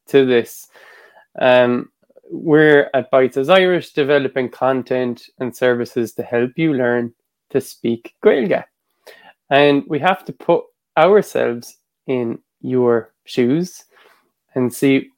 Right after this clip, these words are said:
what do you need, what's holding you back, how can we better help you to learn and practice the Irish language. So Neil, um, what kind of backgrounds? I, I think you told me before that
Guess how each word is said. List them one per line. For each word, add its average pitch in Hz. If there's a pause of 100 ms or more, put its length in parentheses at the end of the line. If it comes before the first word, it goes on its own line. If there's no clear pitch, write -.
(120)
what 147
do 165
you 147
need, 139
what's 160
holding 147
you 123
back, 131 (240)
how 151
can 156
we 135
better 127
help 123
you 123 (600)
to -
learn 143
and 127
practice - (160)
the -
Irish -
language. - (1120)
So 190
Neil, 214 (340)
um, 165 (140)
what 196
kind 208
of 175
backgrounds? 156
I, 156
I 156 (400)
think 190
you 170
told 156
me 139
before 135
that 127